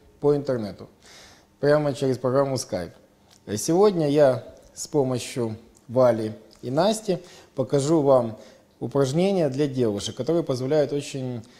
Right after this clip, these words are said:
э, эффективно улучшить свою фигуру.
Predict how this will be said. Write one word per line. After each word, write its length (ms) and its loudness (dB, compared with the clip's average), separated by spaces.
э, 600 -6
эффективно 600 0
улучшить 420 -2
свою 200 -4
фигуру. 440 -8